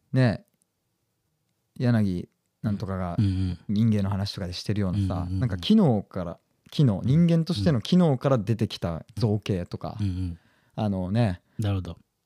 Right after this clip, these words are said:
Speaker 1: そうそうそう。
Speaker 2: そういうものにやっぱりこう、<clears throat> 魅力を思ってしまうっていうタイプってことね。
Speaker 1: そう。
Speaker 2: 人間がこう、人工的にこう、彫刻のようにさ、作り上げていく美の追求というよりかは、
Speaker 1: うん。
Speaker 2: ささくれだったもの、節くれだったもの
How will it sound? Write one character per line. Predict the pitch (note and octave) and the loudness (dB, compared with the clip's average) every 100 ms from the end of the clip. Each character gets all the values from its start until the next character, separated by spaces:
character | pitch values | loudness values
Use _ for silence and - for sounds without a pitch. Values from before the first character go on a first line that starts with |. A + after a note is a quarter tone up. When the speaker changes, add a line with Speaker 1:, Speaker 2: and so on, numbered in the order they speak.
| - | -8
Speaker 1:
そ | A#2+ C3+ | 0 0
う | |
そ | A2+ | 0
う | G2+ | -2
そ | A2+ | -4
う。 | F#2+ | 0
Speaker 2:
そ | F#3 | 4
う | |
い | G3 | 6
う | |
も | G#3 | 6
の | A3 A3+ | 6 6
に | G#3 F#3 G#2+ | 6 6 4
や | |
っ | G#2+ | 4
ぱ | |
り | A3 F3+ | 2 0
こ | G2+ F2+ F2 F2+ | -2 -4 -6 -12
う、 | - | -2
<clears throat> | |
魅 | A#2 | 0
力 | G#2 - | 0 0
を | G#2+ G2 G2 | 0 0 -2
思 | B2 A#2+ | 0 2
っ | B2+ | 0
て | - | -2
し | A2 | -2
ま | A#2 | 0
う | |
っ | |
て | D3+ D3 | 2 0
い | |
う | |
タ | - | -2
イ | |
プ | F2 | -10
っ | - | -12
て | |
こ | - | -16
と | - | -8
ね。 | G2+ D#3+ _ _ _ | -6 -6 _ _ _
Speaker 1:
そ | - F3+ C3+ - | 0 2 2 -4
う。 | _ _ _ - | _ _ _ 2
Speaker 2:
人 | C#3+ D#3+ | 6 6
間 | D#3 | 6
が | D3 | 4
こ | C3+ C#3 C3+ | 2 2 2
う、 | B2 | 2
人 | C3 | 2
工 | D3 C#3+ | 2 2
的 | C#3 B2+ | 4 2
に | |
こ | B2 B2 | 2 0
う、 | A#2 | 0
彫 | - F#3 F3+ | 2 2 4
刻 | F3 E3+ | 0 0
の | D3+ | 2
よ | C#3 | 0
う | |
に | F#2+ | -2
さ、 | - - _ - | -10 -20 _ 0
作 | C3 | 2
り | A#2 | 4
上 | G#2+ | 0
げ | |
て | F#2+ | -4
い | G2 | -4
く | F#2+ D3 A#2+ | -2 -2 -2
美 | G#2+ B2 C#3 C#3+ D3+ | -2 0 0 2 2
の | D3+ | 0
追 | - G#2 | -2 -6
求 | G2 A2 G2+ G2 - | -6 -4 -4 -6 -4
と | |
い | D3 | 0
う | |
よ | C#3 | 0
り | C#3+ | 0
か | - F#2 | -2 -6
は、 | F2+ F2 - | -8 -10 -2
Speaker 1:
う | |
ん。 | A#2+ G2+ F#2+ | 0 0 0
Speaker 2:
さ | B2 | 0
さ | D#3 | 0
く | D3+ | 2
れ | D#3+ | 0
だ | D3+ | -2
っ | - | -4
た | G2 | -6
も | F#2 | -6
の、 | F#2+ - | -8 -6
節 | B2+ - C#3+ | -4 0 -2
く | - | 0
れ | C3 | -2
だ | A#2 | 0
っ | A#2 | -2
た | A2 | -4
も | E2 | -10
の | E2+ | -12